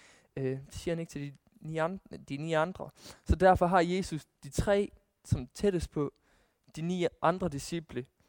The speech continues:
som er lidt mere i periferien, stadig tæt på. Men sådan, så de tooghalvfjerds, som er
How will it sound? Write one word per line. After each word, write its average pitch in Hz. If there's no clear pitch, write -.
som 147
er 143
lidt 165
mere 175
i 156
periferien, 147
stadig 170
tæt -
på. -
Men 139
sådan, 180
så 180
de 165
tooghalvfjerds, 165
som 139
er 123